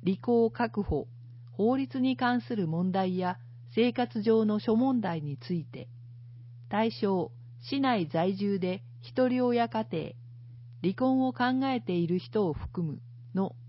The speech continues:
親または子であり、弁護士による法律相談が必要と認められる人、定員三人、一人三十分程度。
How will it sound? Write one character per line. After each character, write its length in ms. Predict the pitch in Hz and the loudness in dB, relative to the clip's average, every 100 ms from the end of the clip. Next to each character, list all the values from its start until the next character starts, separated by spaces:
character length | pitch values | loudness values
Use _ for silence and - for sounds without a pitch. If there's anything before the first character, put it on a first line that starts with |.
| - | 2
親 320 | 185 196 - - - | 4 4 2 -6 -2
ま 160 | 175 | 0
た 140 | 190 247 | 2 4
は 180 | 196 170 | 4 2
子 180 | 190 | 0
で 200 | 185 214 | 2 4
あ 80 | 214 | 4
り、 200 | 180 160 - - - - | 2 -4 -8 -18 -18 0
弁 260 | 202 254 277 | 6 6 6
護 120 | 294 | 0
士 180 | - 220 | 0 2
に 140 | 175 | 2
よ 140 | 165 165 | 4 4
る 180 | 175 - | 2 0
法 280 | - 220 | 4 6
律 240 | 247 233 240 | 4 0 -2
相 220 | 240 226 | 0 2
談 200 | 175 156 | 0 -2
が 120 | 135 | -6
必 300 | - - - | -10 -10 -2
要 200 | 220 220 | 2 4
と 140 | 226 214 | 4 2
認 200 | 202 226 | 2 2
め 100 | 226 | 2
ら 160 | 226 226 | 4 4
れ 140 | 220 | 2
る 80 | 226 | 0
人、 340 | - - 190 - - - - - - - | -4 -6 -6 -8 -18 -18 -18 -18 -18 0
定 260 | 220 226 | 4 4
員 320 | 226 214 202 - - - | 6 4 2 -4 -14 -6
三 280 | 175 214 220 | 0 2 4
人、 260 | 214 156 - - - - - | 2 0 -6 -16 -18 -18 -18
一 260 | - - 269 | -12 -4 -2
人 160 | 185 | 0
三 280 | 160 196 214 | 0 2 2
十 140 | 226 226 | 0 -4
分 340 | - 220 208 | -2 0 0
程 240 | 202 185 | 0 -2
度。 180 | 151 135 | -4 -8